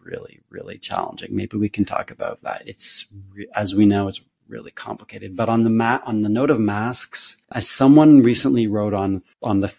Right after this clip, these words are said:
one of the Facebook groups, it's basically allows me to be in the world again. And it's re-, it's allowed me to regain a lot of my life,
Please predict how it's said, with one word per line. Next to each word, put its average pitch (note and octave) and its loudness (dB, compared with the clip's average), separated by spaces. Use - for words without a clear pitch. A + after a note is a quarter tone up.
one G#2 0
of G2+ 2
the G#2 -2
Facebook G2+ -8
groups, - -4
it's A#2 -4
basically C#3 0
allows G#2+ 0
me A2 0
to - -10
be G2 -2
in G#2 2
the G#2 0
world F#2 -6
again. B2+ -2
And A2+ 2
it's - -6
re-, A2 -2
it's A#2+ -4
allowed A2 2
me C3 4
to C3+ 0
regain G2 0
a A2 -6
lot F#2+ -2
of F2 -8
my F#2 -6
life, - -12